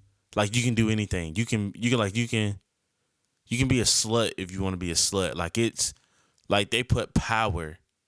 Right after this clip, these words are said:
<laughs> in the, in the word slut. Like, it's cool to be a slut. Like, it's cool to be broke. It's cool to be, you know, not financially literate.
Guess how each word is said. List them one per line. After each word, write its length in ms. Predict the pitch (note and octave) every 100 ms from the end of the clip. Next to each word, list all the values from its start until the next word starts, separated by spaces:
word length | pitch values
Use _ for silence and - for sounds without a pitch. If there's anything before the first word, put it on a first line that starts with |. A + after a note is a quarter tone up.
| _ _
<laughs> 500 | _ _ _ C3 D#3
in 140 | D3+
the, 180 | B2 -
in 140 | A#2
the 80 | A2
word 400 | G2+ G#2+ G#2 F2
slut. 540 | - - A2 G#2 E2+ -
Like, 220 | G2 F#2
it's 200 | A2 F#2+
cool 680 | - - - B2 A#2+ F#2 F2 _ _ _ _ _ _ _ _ _ _ _ _ _ - -
to 100 | A#2
be 160 | G#2+
a 40 | G2
slut. 340 | - G#2+ F2
Like, 240 | G2+ G2 A#2
it's 160 | -
cool 480 | - - D#3 D3 C#3+
to 180 | - B2
be 440 | A2+ A2 G#2 G2+ - _ _ _ _ _ _ _ _ F2+
broke. 480 | F#2 G#2 F#2 - -
It's 340 | B2 B2 - - - _
cool 500 | - - - D3 C#3
to 220 | - -
be, 480 | G#2 G#2+ G2+ F#2 - -
you 120 | G#2
know, 280 | G2 F#2 E2
not 500 | F2+ G#2+ G#2+ G#2+ F2+
financially 800 | - G#2 G2+ G#2 - G2 F2+ F2
literate. 480 | F2+ F#2 F2 E2